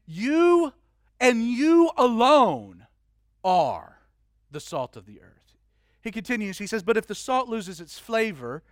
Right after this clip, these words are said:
how shall it be seasoned? It is then good for nothing but to be thrown out and trampled underfoot by men." Let's read a few more verses before going back into our commentary. Verse fourteen,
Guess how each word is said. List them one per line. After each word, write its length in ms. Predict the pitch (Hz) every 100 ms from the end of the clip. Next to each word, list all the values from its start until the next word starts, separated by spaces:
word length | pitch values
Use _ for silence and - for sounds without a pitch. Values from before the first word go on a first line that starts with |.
| _ _ -
how 160 | 214
shall 240 | 226 214 180
it 80 | 170
be 120 | 202
seasoned? 680 | - 277 233 156 113 107 _ _ _ _ -
It 80 | 247
is 100 | 233
then 140 | 262
good 180 | 240 -
for 180 | 247 233
nothing 420 | 180 175 208 220
but 160 | 226
to 80 | -
be 80 | 214
thrown 400 | - 226 240 240
out 240 | 175 190
and 120 | 190 -
trampled 640 | - 277 262 - 165 170
underfoot 600 | 196 226 226 - 160 160
by 180 | 151 151
men." 400 | 208 262 143 107 _ _ _ -
Let's 140 | 214 226
read 160 | 233
a 40 | 196
few 160 | 214
more 160 | 196 170
verses 400 | 170 170 160 143
before 460 | 147 - 151 135 _ _ _ _ _ _
going 220 | 180 175
back 220 | 156 156
into 160 | 156 147
our 60 | 131
commentary. 580 | - 160 156 - 131 127
Verse 180 | 143
fourteen, 640 | - 147 131 - 247 196